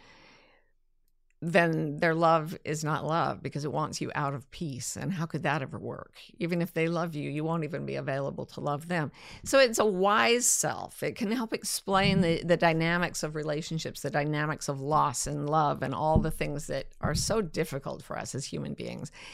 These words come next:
It knows its way through all the obstacles. And your heart healer, Rose, is, it's much wiser than I am for you. It's your,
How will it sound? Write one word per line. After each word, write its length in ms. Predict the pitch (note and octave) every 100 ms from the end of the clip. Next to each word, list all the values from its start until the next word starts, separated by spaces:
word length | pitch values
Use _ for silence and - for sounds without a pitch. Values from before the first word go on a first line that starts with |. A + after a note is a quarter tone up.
| - - - -
It 160 | B3
knows 320 | A#3+ A#3 B3 A#3+
its 200 | - F#3+
way 160 | F#3+
through 260 | - G#3+ G3
all 180 | G3+ B3
the 140 | -
obstacles. 760 | - E4 - - B2+ A#2 - - F3
And 360 | F3+ F3+ - - - - - _ - _ -
your 580 | F3 G3 A3 A3 A#3 - _ _ -
heart 280 | G3+ G#3+ -
healer, 440 | - F#3+ F#3 F3+
Rose, 480 | F3 F3 F3 - - -
is, 420 | E3+ E3 - - - - - _ C#3 - _ _ - _ _ E3
it's 200 | E3+ F#3
much 220 | A3 F#3+
wiser 480 | E3+ E3+ F3+ F3 D3
than 160 | D3
I 140 | C#3+ D#3+
am 480 | D3+ - D#3 F#3 - _ _ _ _ - _ _ -
for 200 | - E3+
you. 480 | F3 C4+ - - - _ _ _ -
It's 240 | D3+ -
your, 580 | D#3+ - B3 A3 B2+